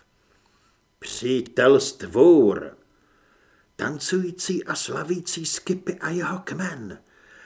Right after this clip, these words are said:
Mocný vlkodlak bojující tesáky a drápy s nemrtvým.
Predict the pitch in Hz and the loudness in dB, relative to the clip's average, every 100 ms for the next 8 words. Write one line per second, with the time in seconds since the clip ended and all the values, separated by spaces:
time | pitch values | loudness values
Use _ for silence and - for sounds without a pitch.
0 | - - 143 - 160 180 160 185 185 170 | -12 -8 -4 -2 0 2 2 0 0 0
1 | 180 139 135 180 175 180 175 - 180 175 | 0 2 4 6 6 4 -4 -4 -4 -4
2 | 170 180 175 175 165 165 131 147 180 180 | -6 -6 -8 -6 -6 -4 -4 -4 -4 -6
3 | - 160 185 202 190 202 - - | -6 -6 -6 -6 -8 -14 -14 -16